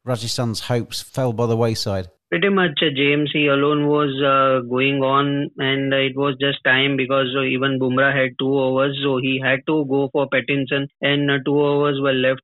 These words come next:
Speaker 2: for, uh, two other bowlers, maybe one from Pollard and one from Krunal. But he had to go for it because he had not much time, and he had to target because the run rate was, uh, close to fifteen, sixteen runs per over.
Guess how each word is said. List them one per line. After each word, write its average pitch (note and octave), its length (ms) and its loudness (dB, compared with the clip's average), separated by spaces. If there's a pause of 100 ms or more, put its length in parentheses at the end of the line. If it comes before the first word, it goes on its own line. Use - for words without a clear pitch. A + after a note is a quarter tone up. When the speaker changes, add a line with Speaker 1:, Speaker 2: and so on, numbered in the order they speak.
Speaker 2:
for, C#3 200 0
uh, C3 300 2
two C3+ 160 -4
other C3+ 220 -2
bowlers, B2+ 400 0
maybe C3 240 -2
one B2 240 -2
from C3 220 -2 (100)
Pollard B2+ 460 2
and B2+ 240 -2
one B2 200 -2
from C3 200 -4
Krunal. B2+ 380 -2 (200)
But C3+ 200 0
he D3+ 220 -2
had C3+ 260 -2
to D3+ 120 -2
go C#3 240 0
for C3 180 0
it C3 140 -4 (100)
because B2 360 -4
he B2+ 140 -2
had B2 200 -4
not B2 260 -4
much B2+ 220 -4 (100)
time, B2+ 300 -2
and B2 140 -2
he B2+ 260 -4
had B2 120 -4 (120)
to C#3 80 -2
target B2+ 400 -4
because B2+ 260 -2
the B2+ 120 -2
run B2+ 180 -2
rate B2+ 220 -4
was, C3 200 -2 (100)
uh, C3 180 -2 (280)
close C#3+ 220 0
to C#3+ 140 -4
fifteen, C#3+ 520 -4
sixteen C#3+ 360 -6
runs C3+ 300 -4
per C#3 140 -2
over. C3+ 380 0